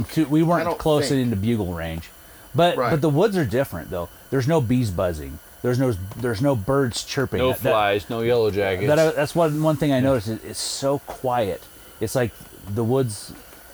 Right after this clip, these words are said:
Speaker 2: have become have wa-, gone to sleep or something.
Speaker 3: Well, they're getting ready for winter.
Speaker 2: So
Speaker 1: It's 'cause there's patches of snow.
Speaker 3: There's
Speaker 2: So
Speaker 3: snow.
Speaker 2: we
Speaker 3: There's
Speaker 2: hiked
Speaker 3: ice in the creeks.
Speaker 2: Yeah.
Speaker 1: Yeah, there was
Speaker 3: Yeah.
Speaker 1: icicles.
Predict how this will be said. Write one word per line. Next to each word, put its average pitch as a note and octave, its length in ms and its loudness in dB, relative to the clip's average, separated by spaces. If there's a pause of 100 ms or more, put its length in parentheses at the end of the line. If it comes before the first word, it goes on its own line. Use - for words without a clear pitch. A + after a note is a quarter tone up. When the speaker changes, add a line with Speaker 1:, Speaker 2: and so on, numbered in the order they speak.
(680)
Speaker 2:
have G#2 260 -2
become G2 480 -4 (320)
have A2+ 200 0
wa-, A#2+ 140 0
gone A#2+ 200 0
to F2+ 60 -4
sleep F2 360 -6
or E2 80 -12
something. - 380 -14 (120)
Speaker 3:
Well, A3 180 2
they're A#2+ 120 4
getting B2 200 2
ready B2 200 2
for G#2 180 -2
winter. A2 360 -2 (440)
Speaker 2:
So D3+ 360 4
Speaker 1:
It's A#2 120 -12
'cause D3 140 -4
there's C3+ 160 -4
patches A#2 360 -4
of G2 80 -12
snow. A2+ 300 -4
Speaker 3:
There's E3+ 220 6
Speaker 2:
So D#3+ 120 4
Speaker 3:
snow. D3+ 400 2
Speaker 2:
we D#3+ 120 2
Speaker 3:
There's C3+ 100 4
Speaker 2:
hiked F3 140 4
Speaker 3:
ice D#3 280 4
in D3+ 100 0
the C#3 100 0
creeks. D#3+ 480 -2
Speaker 2:
Yeah. D3 240 4
Speaker 1:
Yeah, A2+ 60 4
there A#2 100 0
was A#2 160 -2
Speaker 3:
Yeah. B2+ 400 4
Speaker 1:
icicles. - 680 -6